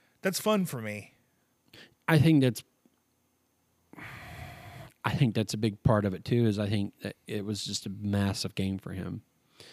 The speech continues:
Speaker 2: Um,
Speaker 1: And it might not have been sexual. He might not have even had sex with the prostitutes.
Speaker 2: Well, in the,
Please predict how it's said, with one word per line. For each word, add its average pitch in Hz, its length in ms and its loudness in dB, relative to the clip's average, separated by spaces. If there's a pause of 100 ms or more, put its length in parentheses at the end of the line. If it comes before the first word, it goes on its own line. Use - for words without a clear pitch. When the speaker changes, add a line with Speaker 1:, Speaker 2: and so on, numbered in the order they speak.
(480)
Speaker 2:
Um, 110 600 4 (120)
Speaker 1:
And 151 140 -6
it 151 60 -6
might 165 240 -4
not 185 260 0
have 208 120 -2
been 135 160 -4
sexual. 196 680 -2 (400)
He 208 120 -6
might 233 260 -2
not 180 200 0
have 208 100 0
even 190 220 -2
had 180 200 -2
sex 208 240 -4
with 180 100 -12
the 175 40 -8
prostitutes. 147 800 -8
Speaker 2:
Well, 170 160 6
in 180 80 6
the, 165 240 2